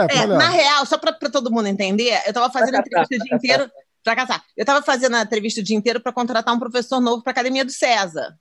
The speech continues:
Speaker 2: Hum.
Speaker 1: Foi essa parada. Aí eu fui lá, fiz o,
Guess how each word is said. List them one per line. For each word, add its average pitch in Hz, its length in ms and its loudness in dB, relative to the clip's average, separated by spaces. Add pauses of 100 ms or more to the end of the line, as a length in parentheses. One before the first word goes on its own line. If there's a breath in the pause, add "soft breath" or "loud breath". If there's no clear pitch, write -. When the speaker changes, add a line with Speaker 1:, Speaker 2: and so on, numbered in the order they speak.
Speaker 2:
Hum. 147 520 -2
Speaker 1:
Foi 208 140 2
essa 214 220 0
parada. 214 340 0
Aí 247 60 4
eu 285 60 2
fui 330 180 -6
lá, 247 200 0
fiz 226 240 -8
o, 208 140 -8